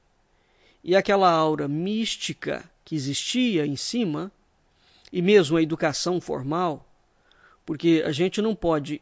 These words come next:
inclusive, comparar um Carlos Lacerda com um Bolsonaro,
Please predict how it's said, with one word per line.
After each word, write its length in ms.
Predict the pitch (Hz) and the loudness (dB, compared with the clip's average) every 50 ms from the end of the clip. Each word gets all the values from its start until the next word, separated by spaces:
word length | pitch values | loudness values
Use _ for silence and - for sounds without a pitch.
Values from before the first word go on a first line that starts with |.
| _ - | _ -2
inclusive, 600 | 220 240 240 226 196 175 139 143 165 165 147 156 | -2 0 0 2 2 2 2 2 0 0 -2 -4
comparar 720 | - 160 151 139 - 147 131 139 147 165 185 165 - - _ _ _ _ _ _ _ - - - _ _ - | -4 -4 -6 -4 -6 -8 -6 -4 -4 -2 -2 -4 -6 -10 _ _ _ _ _ _ _ -20 -20 -20 _ _ -4
um 160 | - 170 185 | -2 -2 -2
Carlos 480 | 175 - 185 185 175 170 165 160 139 135 | 2 4 4 4 6 4 2 -2 -2 -2
Lacerda 640 | 147 147 147 - - - 175 180 190 170 143 147 | -4 -4 -4 -6 -4 0 0 2 0 0 -2 -4
com 120 | - - 180 | -4 -4 -2
um 180 | 185 196 185 | -2 -2 0
Bolsonaro, 760 | 165 180 185 180 - - 240 247 226 160 151 156 160 - - | 0 2 0 0 0 -4 -6 -4 -4 -4 -4 -6 -6 -8 -14